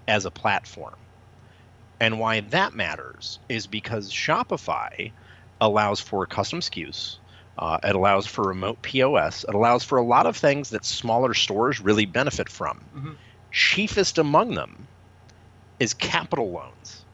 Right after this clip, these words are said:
Speaker 2: Oh,
Speaker 1: Uh,
Speaker 2: okay.
Speaker 1: so now having this integration with Binder P O S may be long-term for stores, because now if you're gonna sell on T C G Player,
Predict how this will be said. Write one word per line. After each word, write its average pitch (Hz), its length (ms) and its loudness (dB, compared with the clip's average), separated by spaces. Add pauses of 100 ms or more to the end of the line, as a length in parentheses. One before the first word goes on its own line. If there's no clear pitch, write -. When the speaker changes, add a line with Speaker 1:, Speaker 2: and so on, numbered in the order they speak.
(880)
Speaker 2:
Oh, - 60 -8
Speaker 1:
Uh, 123 540 0 (180)
Speaker 2:
okay. 143 240 -14
Speaker 1:
so 123 720 0 (240)
now 131 360 2
having 160 320 -2
this 131 160 -4
integration 127 600 0
with 98 200 -4
Binder 113 320 0
P 98 280 -4
O 87 160 0
S 165 520 2 (440)
may 117 600 2
be 165 220 -2
long-term 113 960 -2
for 95 680 0
stores, 110 500 0
because 101 300 -2
now 147 200 2
if - 120 -4
you're 110 80 -2
gonna 123 260 2
sell 123 200 2
on 101 160 -2
T 95 160 -6
C 90 140 -12
G 131 180 -10
Player, 71 420 -6